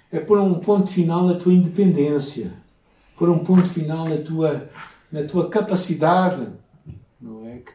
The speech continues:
todos nós temos de procurar responder na nossa própria carne aos desafios da vida. E aprender a confiar em Deus. Terceira coisa, lancem sobre Ele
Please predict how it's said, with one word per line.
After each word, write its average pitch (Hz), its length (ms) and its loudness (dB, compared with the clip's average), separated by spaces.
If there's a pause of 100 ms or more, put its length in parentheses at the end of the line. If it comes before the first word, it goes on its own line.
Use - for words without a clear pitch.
(100)
todos 196 260 0
nós 147 240 -2
temos 151 440 -4
de 127 80 -8
procurar 151 420 0
responder 143 540 -4
na 131 120 -6
nossa 165 320 -2
própria - 320 -8
carne 113 440 -4 (320)
aos 120 260 -4
desafios 117 380 0
da 113 80 2
vida. 95 380 -4 (1800)
E 135 120 2
aprender 131 460 2
a 120 60 -2
confiar 131 760 0
em 101 100 -4
Deus. 78 460 -12 (2250)
Terceira 165 360 0
coisa, 165 520 0 (1000)
lancem 185 800 0 (280)
sobre 139 460 -2
Ele 185 460 6